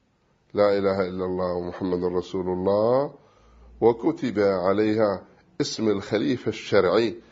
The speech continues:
بعد النبي، وهو علي بن أبي طالب عليه السلام." موجود هذا في،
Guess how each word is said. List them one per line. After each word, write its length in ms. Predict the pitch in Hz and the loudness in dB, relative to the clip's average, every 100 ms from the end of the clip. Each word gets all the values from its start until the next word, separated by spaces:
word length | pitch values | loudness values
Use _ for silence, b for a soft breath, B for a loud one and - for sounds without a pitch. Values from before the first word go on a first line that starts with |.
| B B | B B
بعد 280 | 104 101 101 | 2 4 4
النبي، 560 | 98 98 98 120 139 - | 2 0 2 2 0 -2
وهو 240 | 107 113 | -2 2
علي 260 | 98 95 107 | 4 2 0
بن 140 | 87 | -2
أبي 220 | 95 87 85 | -4 -4 -6
طالب 400 | - 78 76 78 | -8 -8 -10 -14
عليه 260 | 80 73 | -12 -14
السلام." 380 | 71 - - 76 - - - - - - - - B B B | -14 -12 -10 -10 -12 -18 -20 -20 -20 -20 -20 -20 B B B
موجود 400 | - 117 117 120 117 - | 0 2 2 0 -2 -2
هذا 160 | 127 110 | -2 -4
في، 300 | - 120 | -6 -4